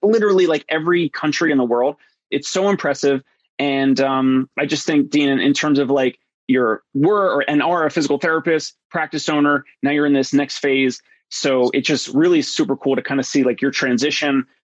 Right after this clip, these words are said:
And again, really grateful for your time. Thank you.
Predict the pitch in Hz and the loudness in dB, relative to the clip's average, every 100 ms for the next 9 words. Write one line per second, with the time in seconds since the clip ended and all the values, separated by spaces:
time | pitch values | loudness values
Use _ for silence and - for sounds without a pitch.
0 | - 127 127 135 117 - _ _ _ _ | -6 -4 -2 -2 -4 -6 _ _ _ _
1 | 151 165 151 143 120 135 120 113 107 123 | 0 0 0 -4 -4 -4 -4 -4 -4 -4
2 | 120 101 | -2 -6